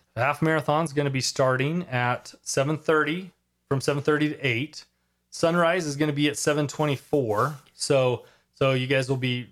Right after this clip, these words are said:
right behind the sunrise there, getting started for the half marathon. And, um, um, again, same, same rules are basically going to apply for the half marathon. If you're towing the line,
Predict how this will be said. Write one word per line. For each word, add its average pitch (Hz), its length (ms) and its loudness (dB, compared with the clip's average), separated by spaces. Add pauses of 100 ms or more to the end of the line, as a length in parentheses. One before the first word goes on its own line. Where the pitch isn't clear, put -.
right 139 320 0
behind 151 260 0
the 143 40 0
sunrise 135 580 0
there, 131 240 2
getting 131 240 -2
started 127 360 0
for 127 120 -6
the 117 80 0
half 123 240 -2
marathon. 147 640 0 (500)
And, 127 420 -2
um, 107 460 0 (800)
um, 101 360 -4 (240)
again, 143 440 0
same, 143 320 0
same 143 240 0
rules 143 340 2
are 131 60 -2
basically 139 420 -2
going 135 260 -2
to 131 80 0
apply 127 380 0
for - 120 -6
the 123 60 2
half 123 240 0
marathon. 117 640 0
If 110 80 -12 (520)
you're 110 100 -16
towing 120 280 -4
the 113 80 -2
line, 123 400 -2